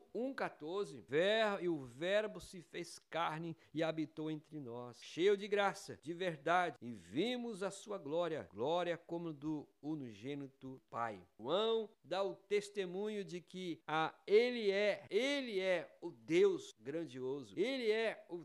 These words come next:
Deus soberano. João dá testemunho de que ele e os demais apóstolos o ouviram, o viram e ainda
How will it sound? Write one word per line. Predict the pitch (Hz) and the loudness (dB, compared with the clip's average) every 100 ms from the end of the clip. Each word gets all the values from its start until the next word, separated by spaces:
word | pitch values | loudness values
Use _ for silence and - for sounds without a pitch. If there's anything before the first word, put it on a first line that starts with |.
| - | -6
Deus | 143 208 240 - | 8 10 10 6
soberano. | 180 151 131 123 143 135 | -10 -8 -8 -6 -8 -10
João | 127 156 214 240 | -4 -2 0 -2
dá | 220 208 | -2 -6
testemunho | - 214 - 185 190 214 | -2 -4 -4 -8 -6 -8
de | 180 180 | -10 -16
que | - | -10
ele | 180 190 233 | 0 2 2
e | |
os | 214 | 0
demais | 170 196 185 208 185 | -4 -4 -4 -6 -6
apóstolos | 180 - - 196 233 - - 247 233 - - | -8 -10 -2 0 0 -2 -10 -12 -12 -10 2
o | |
ouviram, | 196 170 104 135 190 170 101 | 4 4 0 -10 -6 -6 -6
o | 131 185 | -6 -6
viram | 135 117 220 269 196 113 | -6 -6 0 2 0 -2
e | 170 202 | -2 0
ainda | 156 180 262 220 165 | 2 0 -2 -2 -4